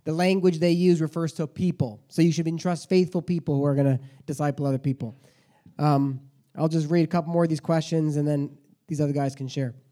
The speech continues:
What's one thing you wish you had understood about Revolve's D N A five years ago?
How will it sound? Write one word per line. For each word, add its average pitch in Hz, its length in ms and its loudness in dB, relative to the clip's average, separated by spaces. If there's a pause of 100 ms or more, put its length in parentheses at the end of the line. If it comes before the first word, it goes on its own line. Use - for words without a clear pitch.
(1000)
What's 226 220 -2
one 214 340 2
thing 202 360 0
you 175 280 2
wish 185 340 0
you 190 100 0
had 170 140 -2
understood 170 720 0
about 147 320 -4
Revolve's 147 500 -4
D 151 200 0
N 143 120 -2
A 135 220 -4
five 143 360 -4
years 139 280 -2
ago? 117 400 -8